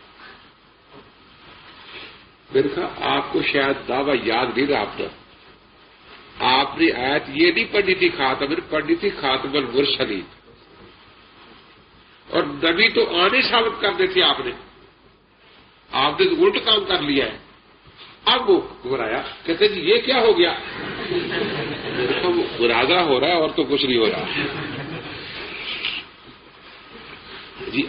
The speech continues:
آپ نے مجھے چکر میں، چکر دے دیا ہے۔" میں نے کہا، "چکر تو ساری عمر مرزا دیتا رہے، ہمیں تو چکر دینے آتا ہی نہیں۔" تو چکر باز نبی چکر دیا کرتا ہے، جس کے چکر میں آپ آئے ہوئے ہیں۔ اب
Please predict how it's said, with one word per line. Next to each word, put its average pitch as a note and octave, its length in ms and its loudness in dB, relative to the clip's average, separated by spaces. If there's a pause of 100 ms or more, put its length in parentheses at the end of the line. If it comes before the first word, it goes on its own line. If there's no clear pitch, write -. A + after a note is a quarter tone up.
آپ A#2+ 220 2
نے D#3+ 120 2
مجھے D#3 180 4
چکر - 340 0
میں، G#3 120 6 (220)
چکر E3+ 240 0
دے G3+ 200 4
دیا G3+ 240 2
ہے۔" G3 140 0 (1700)
میں B2 80 -4
نے C#3+ 120 -2
کہا، G3+ 80 4 (100)
"چکر D#3+ 320 0
تو F3+ 100 4
ساری D#3+ 300 4
عمر D#3+ 100 4
مرزا C3 440 4
دیتا E3+ 260 6
رہے، G3 80 6
ہمیں D3+ 260 2
تو D#3+ 80 6
چکر D3 320 -2
دینے C#3 280 4
آتا B2 240 0
ہی C3 60 8
نہیں۔" D#4 1200 2 (960)
تو E3+ 120 -8
چکر F3 360 4
باز F3 340 4
نبی D#3+ 200 4
چکر F#3 320 2
دیا D#3 240 2
کرتا D3+ 340 0
ہے، D3 300 0
جس D#3 160 -4
کے D#3+ 120 2
چکر D3 320 -2
میں D3 140 0
آپ C3+ 240 0
آئے C3 120 2
ہوئے C3+ 220 6
ہیں۔ A#2+ 400 -2 (1300)
اب F#3+ 140 2